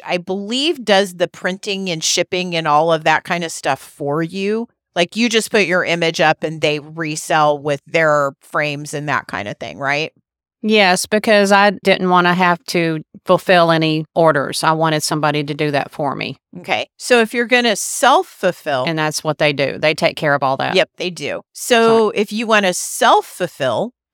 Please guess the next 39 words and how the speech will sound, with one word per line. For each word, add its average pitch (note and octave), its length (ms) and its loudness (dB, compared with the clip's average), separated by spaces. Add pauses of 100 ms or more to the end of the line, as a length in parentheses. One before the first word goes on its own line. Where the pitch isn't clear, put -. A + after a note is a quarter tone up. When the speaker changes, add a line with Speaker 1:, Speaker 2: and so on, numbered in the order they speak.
Speaker 1:
as F3+ 200 2
a F3 80 -2
photographer E3 760 -2
with D#3 220 -4
a D3+ 80 -6
website, C#3 640 -4
then F#3 220 -6
you're F#3+ 160 -2
gonna F#3+ 240 -2
need D#3+ 460 -8
another A3+ 440 0
option. - 560 -2 (360)
So G3+ 240 2
that F#3 260 2
could G#3+ 240 -6
be, E3+ 260 -2
if E3 140 -8
you E3+ 80 -6
have D#3 200 -2
a D3+ 80 -4
WordPress D3+ 580 -4
website, F3+ 440 -4
that C#3 180 -4
could D#3+ 120 -10
be D3 160 -12
WooCommerce. C#3+ 800 -6
And D3 140 -6
I'm C#3 180 -6
only A3+ 220 0
mentioning F#3 420 -4
these D#3+ 180 -8
'cause G3+ 160 -10
I D3 120 -4
know C3+ 160 -6
they're C3 160 -6
not C3+ 180 0
on C3+ 140 -2
Kara's C3 380 -6
list. C#3+ 340 -8